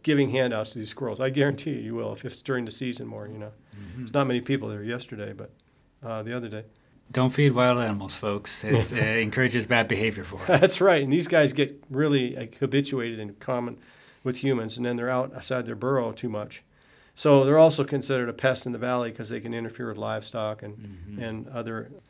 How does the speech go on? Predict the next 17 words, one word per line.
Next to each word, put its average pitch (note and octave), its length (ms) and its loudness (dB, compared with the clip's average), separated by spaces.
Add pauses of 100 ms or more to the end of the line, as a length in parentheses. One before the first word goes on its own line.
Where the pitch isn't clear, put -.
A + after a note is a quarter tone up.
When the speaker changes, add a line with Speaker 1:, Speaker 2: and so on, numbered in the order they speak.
(220)
Speaker 1:
agricultural A#2 640 -4
things. A#2 280 -10 (300)
So C#3+ 260 2
all A#3 260 8
in D4 100 6
all, B2 360 2
the A#2+ 100 -8
Columbian F#3 480 0
ground G3+ 300 4
squirrels A#2 400 -6
are A2+ 140 -12
fascinating F3 760 -4
creatures, - 520 -10 (560)
and B2 100 -2
the A#2 60 0
pioneering F#3 800 6 (120)
naturalist B2 640 -2